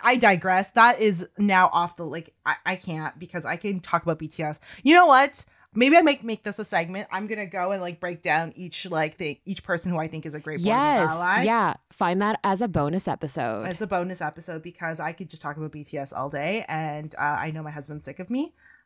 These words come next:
Speaker 1: talking about it all day. But yes, B T S is on my list of board, boredom of allies just because they, they are so,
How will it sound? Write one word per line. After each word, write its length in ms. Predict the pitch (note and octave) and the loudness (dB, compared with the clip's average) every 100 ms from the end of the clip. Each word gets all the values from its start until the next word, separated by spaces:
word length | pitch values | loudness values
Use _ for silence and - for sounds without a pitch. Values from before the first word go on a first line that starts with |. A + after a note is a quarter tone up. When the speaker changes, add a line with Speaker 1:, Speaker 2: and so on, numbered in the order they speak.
| _ | _
Speaker 1:
talking 300 | - G#3 A3+ | -4 -4 -4
about 160 | A3 A3+ | -8 -8
it 80 | A3+ | -8
all 120 | A3+ | -8
day. 360 | A#3+ B3 D4 - | -6 -4 -6 -6
But 280 | G3+ E3+ D3 _ _ | -4 -4 -6 _ _
yes, 300 | G3 F#3 - | -6 -6 -8
B 160 | E3+ G#3+ | -10 -6
T 140 | - | -2
S 100 | G3+ | -2
is 60 | F#3+ | 0
on 100 | F3+ | 0
my 100 | F3 | 0
list 180 | D#3+ D#3 | -4 -8
of 60 | D3+ | -10
board, 200 | D3 B2+ _ _ | -12 -12 _ _
boredom 240 | D#3+ E3 D#3+ | -10 -6 -6
of 80 | - | -4
allies 300 | D3 C#3+ D#3 | -2 -2 -6
just 160 | D3+ - | -12 -12
because 240 | F3 D3+ | -10 -6
they, 160 | D#3 D#3 _ _ | -6 -8 _ _
they 180 | D3+ D#3 | -4 -2
are 140 | D#3+ | -4
so, 640 | D#3+ - F3 D#3+ D#3+ D#3+ | -8 -4 2 2 2 -4